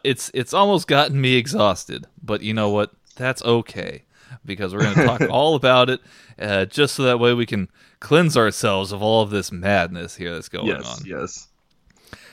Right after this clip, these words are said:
Speaker 1: And I tried thinking of, you know, what would be the best way to open the show? Uh, should we talk about A E W heels, which has a lot of people upset? Should we talk
Speaker 2: Hmm.
Speaker 1: about Retribution or Raw Underground, which has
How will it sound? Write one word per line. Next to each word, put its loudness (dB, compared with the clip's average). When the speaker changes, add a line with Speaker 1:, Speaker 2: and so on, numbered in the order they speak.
Speaker 1:
And -4
I 0
tried 0
thinking -2
of, 4
you -4
know, 0
what 2
would 0
be 2
the -2
best 2
way 2
to 0
open 0
the -2
show? 0
Uh, -2
should -12
we -4
talk -2
about -2
A -4
E -2
W -4
heels, 4
which -2
has 2
a -4
lot 4
of -4
people -2
upset? 0
Should -12
we -4
talk 0
Speaker 2:
Hmm. -6
Speaker 1:
about -4
Retribution -4
or -4
Raw -4
Underground, 2
which -4
has -4